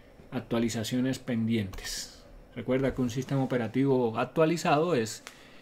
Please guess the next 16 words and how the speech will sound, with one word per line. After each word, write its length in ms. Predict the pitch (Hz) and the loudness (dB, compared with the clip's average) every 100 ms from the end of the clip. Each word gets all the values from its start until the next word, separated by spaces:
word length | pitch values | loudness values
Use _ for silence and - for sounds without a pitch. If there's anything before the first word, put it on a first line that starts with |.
| - - - | -20 -10 0
un 140 | 131 | 0
sistema 480 | 135 120 131 117 120 | 2 0 0 0 0
más 180 | 117 113 | -2 -2
estable, 600 | 139 - 160 151 139 131 | -2 2 4 6 4 2
más 200 | 117 110 | 0 -2
seguro, 520 | - 120 143 156 139 | -4 0 2 2 0
sin 420 | 135 156 156 160 156 - | 0 0 0 0 -4 -8
ningún 440 | 131 127 120 117 123 | -4 -2 0 -2 -2
error. 280 | 127 110 - - - - - - - - - | -4 -6 -10 -16 -20 -20 -20 -20 -20 -20 -8
Bien, 240 | 147 208 - - - - - - - | -4 -4 -6 -16 -20 -20 -20 -16 -2
vamos 220 | 123 131 | 0 0
a 100 | 131 | -2
pasar 320 | 107 143 156 | -2 0 0
entonces 480 | 147 120 117 131 127 | 0 0 0 -2 -2
a 40 | |
ver 280 | 113 123 131 | 0 0 0